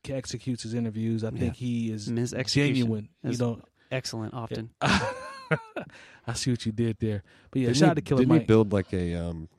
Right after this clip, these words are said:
Speaker 3: or have something to do with, like, an entire reservoir being
Speaker 1: Yes.
Speaker 3: created in Atlanta at
Speaker 1: I,
Speaker 3: one
Speaker 1: I don't
Speaker 3: point?
Speaker 1: wanna,
Speaker 3: Like
Speaker 1: I don't wanna misspeak, but there to, there's something that goes with
Speaker 3: Like
Speaker 1: that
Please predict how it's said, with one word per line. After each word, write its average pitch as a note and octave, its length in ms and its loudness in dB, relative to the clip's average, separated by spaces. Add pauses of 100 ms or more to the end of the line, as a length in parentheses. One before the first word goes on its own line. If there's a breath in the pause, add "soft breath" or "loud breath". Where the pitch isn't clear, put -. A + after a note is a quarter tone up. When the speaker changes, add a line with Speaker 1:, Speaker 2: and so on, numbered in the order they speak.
(220)
Speaker 3:
or F2+ 80 -6
have F2+ 100 -4
something F#2+ 280 -2
to F2+ 60 -2
do F2 140 -2
with, F2 180 -4
like, F2 160 -2
an E2 60 -6
entire F2 400 -2
reservoir F2 680 -4 (200)
being F#2 320 -4 (1120)
Speaker 1:
Yes. C#3+ 200 6
Speaker 3:
created F#2+ 220 4
in F#2 100 2
Atlanta F2+ 540 -2
at - 100 -4
Speaker 1:
I, - 120 -6
Speaker 3:
one F#2+ 140 -4
Speaker 1:
I A#2+ 120 2
don't B2+ 140 2
Speaker 3:
point? C3+ 100 4
Speaker 1:
wanna, C#3+ 160 4
Speaker 3:
Like C3 140 -4
Speaker 1:
I C3 80 -6
don't C3+ 160 0
wanna C#3 180 0
misspeak, C3 500 -2
but A2+ 160 -4
there B2+ 180 -2
to, C3+ 300 -2 (280)
there's C3+ 220 2
something D#3 320 -2
that B2+ 120 -2
goes B2+ 260 2
with B2 100 0
Speaker 3:
Like F#2+ 100 4
Speaker 1:
that A#2+ 80 0